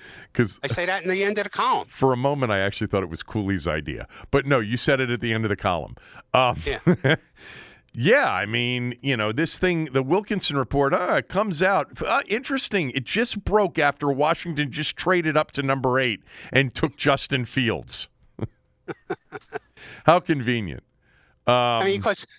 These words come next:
Speaker 2: 'cause Roger Goodell said in fe-, early February at the Super Bowl that it was close.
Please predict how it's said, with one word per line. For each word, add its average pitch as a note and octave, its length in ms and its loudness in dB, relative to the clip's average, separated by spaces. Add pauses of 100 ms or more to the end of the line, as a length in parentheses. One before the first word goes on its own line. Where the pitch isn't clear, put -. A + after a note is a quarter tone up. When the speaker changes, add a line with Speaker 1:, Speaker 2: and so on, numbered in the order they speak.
(200)
Speaker 2:
'cause G#3+ 240 0
Roger B3 380 2
Goodell A3 380 0
said G3+ 280 -4
in D#3 100 -4
fe-, - 280 -6
early C4+ 300 2
February E3 680 -2 (240)
at G#3+ 100 0
the C4+ 60 -6
Super E4+ 420 -2
Bowl G2+ 340 -2 (520)
that E3+ 180 2
it F#3 120 2
was E3 180 -2
close. - 600 -2